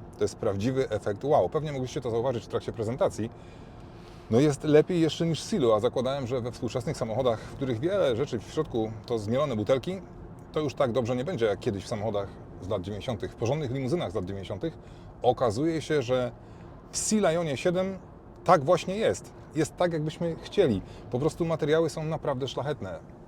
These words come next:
Znów ktoś może napisać w komentarzu, że słodzę. No nic nie słodzę, taka jest rzeczywistość. Przyjdź, sprawdź, przekonaj się sam. W takim razie biorę się za szukanie mankamentów na siłę. No i próbuję to zrobić i jak na razie kiepsko mi idzie. Jeden znalazłem już,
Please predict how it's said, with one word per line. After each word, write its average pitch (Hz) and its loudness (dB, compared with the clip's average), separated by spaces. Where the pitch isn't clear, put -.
Znów 147 -4
ktoś - -6
może 107 0
napisać 104 -6
w - -16
komentarzu, 107 0
że 87 -2
słodzę. - -2
No 101 -6
nic 110 -4
nie 113 -2
słodzę, 92 0
taka 101 -4
jest 95 -2
rzeczywistość. 104 -6
Przyjdź, 131 -4
sprawdź, 104 -4
przekonaj 90 -6
się - -10
sam. 98 -6
W - -18
takim 131 0
razie 135 4
biorę 143 4
się 131 -4
za 107 0
szukanie 165 -4
mankamentów 127 -2
na 110 -2
siłę. 87 -2
No 85 -6
i 95 -6
próbuję 151 0
to 123 0
zrobić 117 0
i 104 -6
jak 104 0
na 101 -2
razie 104 0
kiepsko 107 -4
mi 95 -4
idzie. 123 0
Jeden 160 -2
znalazłem 123 -2
już, 110 -6